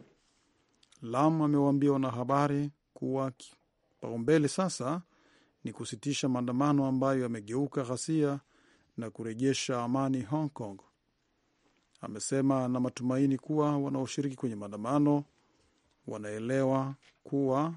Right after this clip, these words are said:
wanaathiri shughuli za mji pamoja na maisha ya kawaida ya raia. Lam pia amezungumzia hatua zitakazoruhusu mashauriano na waandamanaji, ingawa hakuonyesha dalili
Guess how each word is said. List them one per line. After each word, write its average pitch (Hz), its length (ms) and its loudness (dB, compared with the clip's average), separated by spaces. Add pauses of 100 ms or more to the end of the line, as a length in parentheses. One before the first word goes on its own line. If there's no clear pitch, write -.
wanaathiri 143 720 -2
shughuli 143 420 -2
za 117 180 -4
mji 147 440 0
pamoja 143 600 0
na 123 100 0
maisha 135 380 0
ya 135 60 -2
kawaida 143 400 -2
ya 107 80 -4
raia. 104 420 -6 (1120)
Lam 131 420 2
pia 151 280 4
amezungumzia 131 760 2
hatua 156 600 -2 (340)
zitakazoruhusu 113 920 -2
mashauriano 131 720 0
na 135 100 0
waandamanaji, 127 760 0 (600)
ingawa 135 480 2
hakuonyesha 143 640 2
dalili 143 520 2